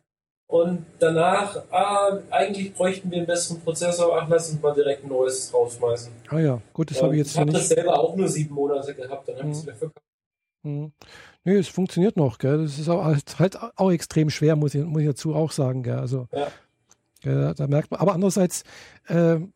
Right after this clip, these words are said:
Speaker 2: das, da, die Akkulaufzeit ist halt auch genial, gell? Und das, das war jetzt auch einer der Gründe, warum ich mich dann für das iPhone, äh, sechs S Plus entschieden habe.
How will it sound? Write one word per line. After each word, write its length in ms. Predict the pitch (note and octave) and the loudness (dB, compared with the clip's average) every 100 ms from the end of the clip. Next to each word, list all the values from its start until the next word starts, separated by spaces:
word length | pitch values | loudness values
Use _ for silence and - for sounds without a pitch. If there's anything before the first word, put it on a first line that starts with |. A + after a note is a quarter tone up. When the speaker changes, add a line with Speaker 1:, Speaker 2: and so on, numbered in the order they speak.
| _ _ _ _ _ _ _ _ _ - | _ _ _ _ _ _ _ _ _ -12
Speaker 2:
das, 280 | E3+ C#3 - | -6 -6 -4
da, 160 | - F#3+ - | -4 -2 -2
die 100 | F#3+ | -2
Akkulaufzeit 640 | D3 A3+ G#3 F#3 - F#3+ | 2 4 4 4 2 0
ist 160 | F3 F3 | 2 0
halt 120 | G3 | 0
auch 180 | - - | -2 2
genial, 420 | F3+ B2+ A#2+ B2 | 2 4 2 0
gell? 140 | C3 | 0
Und 100 | D3+ | 2
das, 260 | E3 C3+ - | 0 0 -2
das 200 | E3+ - | -2 2
war 80 | E3+ | 2
jetzt 160 | E3+ | 2
auch 100 | F3 | -2
einer 180 | F3 D#3+ | 2 4
der 120 | D#3+ | 2
Gründe, 280 | - E3 F#3 | 2 0 2
warum 160 | E3+ E3+ | 2 2
ich 120 | E3 | 2
mich 80 | E3 | 0
dann 160 | E3 D3+ | 0 2
für 80 | |
das 140 | D#3 - | 0 2
iPhone, 480 | D#3+ - D#3+ D3+ F3+ | -2 2 2 2 2
äh, 580 | D3 D3 D3 E3+ E3+ | 2 4 2 -4 -10
sechs 240 | C#3 D#3+ - | -2 -2 2
S 140 | D3 | 0
Plus 220 | - G3+ | 0 0
entschieden 360 | F3 D3 D3 C#3+ | 0 0 0 2
habe. 320 | C#3+ D#3 F#3+ | 2 2 0